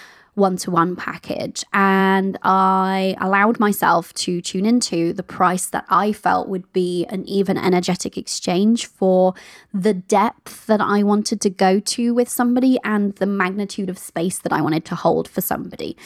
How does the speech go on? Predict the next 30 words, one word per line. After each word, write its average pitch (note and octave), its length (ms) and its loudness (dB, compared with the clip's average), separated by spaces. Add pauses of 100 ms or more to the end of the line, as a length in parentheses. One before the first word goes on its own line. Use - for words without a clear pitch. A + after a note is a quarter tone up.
(480)
And A3+ 140 0
I G3 80 2
decided G3 420 2
I F#3 80 2
would F#3+ 140 2
release F#3 320 -2
just - 260 -14
one - 220 -6
space B3 640 2
at - 200 -2
first G#3 540 2
and F#3 220 -6
see G3+ 300 -4
how F3+ 200 -4
it - 160 -6
felt. F3+ 380 0 (360)
And G3 160 0
so F#3 560 0
twenty F#3 420 -2
K A#3+ 540 2
is G#3 340 0
the G3+ 100 -6
number F#3 640 0
that F3 440 -8
came D4+ 320 4
to D4 100 -2
me, C4+ 400 2 (360)
and G3 680 2 (680)
<laughs> - 600 -12
I G3+ 840 4